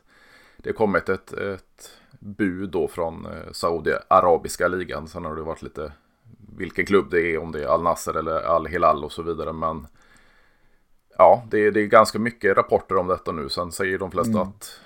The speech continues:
Speaker 1: han ska inte acceptera detta bud och så vidare. Men, eh, vad, vad, vad tror du om, om detta?
Speaker 2: Nej, tyvärr så tror jag inte det. Så jag, det kan vara sant, men tyvärr så tror jag inte det kommer hända.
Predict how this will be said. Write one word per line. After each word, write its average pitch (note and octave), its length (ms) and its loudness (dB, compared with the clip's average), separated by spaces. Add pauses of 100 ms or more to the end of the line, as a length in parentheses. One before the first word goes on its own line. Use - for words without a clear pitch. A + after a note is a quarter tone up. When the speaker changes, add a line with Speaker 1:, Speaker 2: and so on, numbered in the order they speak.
Speaker 1:
han - 420 -12
ska D#2+ 220 -4
inte C#2+ 400 -6
acceptera E2 460 0
detta E2 280 -2
bud D2+ 240 -8
och D#2 60 -10
så - 100 -10
vidare. D2+ 340 -6
Men, E2 380 -10
eh, D#2+ 280 -10 (180)
vad, F2 280 -2
vad, F2 440 0
vad F#2+ 180 -6
tror F#2 280 -4
du E2 100 0
om, E2+ 360 -4
om E2 280 -10
detta? - 320 -12 (1040)
Speaker 2:
Nej, C#3 220 0 (440)
tyvärr B2+ 280 0
så A2 140 -12
tror A2+ 200 -6
jag A2 80 -4
inte A2 140 -10
det. G#2 140 -12
Så - 160 -20
jag, A#2+ 220 0 (460)
det C3 100 -4
kan C3 240 -4
vara C3+ 100 -2
sant, A2+ 260 -10
men A2 140 -10
tyvärr A#2 200 -8
så - 120 -20
tror A#2 100 -10
jag A2+ 60 -6
inte A2 120 -12
det A2 60 -10
kommer A2 200 -8
hända. G#2 240 -8